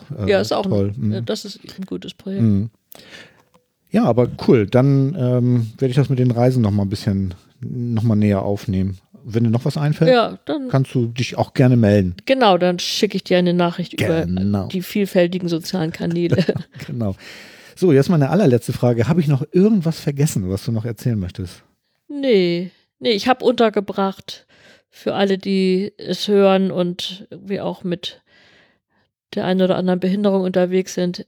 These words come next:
Speaker 2: Ärzte nennen. Das wär super. Und gern mal auf unsere Website gucken. Und ja, hat Spaß gemacht.
Speaker 1: Ja, fand ich auch.
Speaker 2: <laughs>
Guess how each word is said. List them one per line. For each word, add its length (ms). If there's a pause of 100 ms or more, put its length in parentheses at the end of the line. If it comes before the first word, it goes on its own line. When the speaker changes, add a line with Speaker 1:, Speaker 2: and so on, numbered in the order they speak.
Speaker 2:
Ärzte 640 (200)
nennen. 560 (840)
Das 260
wär 120
super. 420 (1080)
Und 600 (1000)
gern 200
mal 180
auf 140
unsere 320
Website 440
gucken. 500 (1300)
Und 440 (220)
ja, 180
hat 160
Spaß 340
gemacht. 540
Speaker 1:
Ja, 180
fand 380
ich 80
auch. 220 (160)
Speaker 2:
<laughs> 100